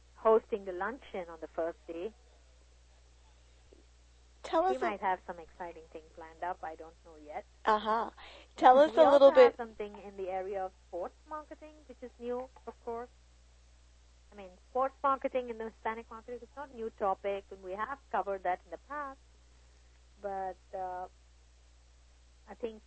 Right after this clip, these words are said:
Speaker 1: uh, the folks we have this time, uh, will certainly talk about, uh, uh, some new ways to, to use sports and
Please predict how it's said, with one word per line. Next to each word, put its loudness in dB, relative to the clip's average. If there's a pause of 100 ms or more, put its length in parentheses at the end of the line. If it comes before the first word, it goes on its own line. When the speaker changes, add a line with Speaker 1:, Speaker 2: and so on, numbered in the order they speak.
Speaker 1:
uh, -10 (840)
the -16
folks -4 (140)
we -10
have -4
this -16
time, -12 (240)
uh, -14
will -12 (100)
certainly -8
talk -8 (100)
about, -8 (240)
uh, -20 (840)
uh, -12 (100)
some -20 (100)
new -14
ways -2 (1000)
to, -20 (380)
to -18
use -12 (180)
sports -6 (380)
and -20